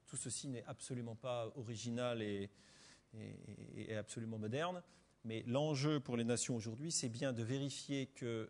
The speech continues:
l'ensemble des systèmes d'information dont la nation a besoin pour vivre, euh, ou pour,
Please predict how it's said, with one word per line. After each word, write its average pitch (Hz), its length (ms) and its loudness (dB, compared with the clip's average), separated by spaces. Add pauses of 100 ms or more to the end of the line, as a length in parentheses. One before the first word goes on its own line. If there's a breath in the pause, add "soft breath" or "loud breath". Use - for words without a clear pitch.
(100)
l'ensemble 147 720 2
des 117 120 2
systèmes 139 680 2
d'information 135 920 0 (520 loud breath)
dont 113 80 6
la 127 120 8
nation 156 380 4
a 135 60 8
besoin 139 340 4
pour 131 180 0
vivre, 139 400 4 (1000)
euh, 107 300 -2
ou 117 100 -8
pour, 127 140 -12